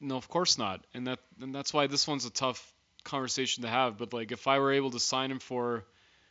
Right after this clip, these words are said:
less than five, then I would. Like, if I, if he, if his agent came out to, is like, "Look, we'll sign for four,"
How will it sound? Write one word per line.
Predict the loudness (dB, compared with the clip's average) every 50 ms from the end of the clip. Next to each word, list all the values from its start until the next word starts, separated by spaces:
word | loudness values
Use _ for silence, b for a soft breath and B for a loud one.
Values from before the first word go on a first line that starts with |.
| b b _
less | -2 0 0 0 2 2
than | 0 0 0
five, | -4 -2 4 6 6 6 6 4 2 -2 -6 -10 -20 _
then | -6 -4 -2
I | 0 0
would. | 0 0 0 0 -2 -6 -14 _ _ _ _ _ _ _ _ _ _ _ _ _ _ _ _ _ _ _ _ _ _ _ -4
Like, | 2 4 4 4 2 0
if | -4 0 6
I, | 8 10 10 10 8 6 2 B B B B B
if | -10 -4 0
he, | 0 0 0 -2 -6 -12 -16 -18 -6
if | -4 0 2
his | 4 8 10
agent | 10 12 12 10 4 6
came | 8 8 8
out | 8 6
to, | 2
is | 2 4
like, | 4 4 4 4
"Look, | 4 4 2 2
we'll | -2 0
sign | 0 2 4 4 4 2
for | 0 -2 -10
four," | -10 -2 2 4 4 6 4 4 0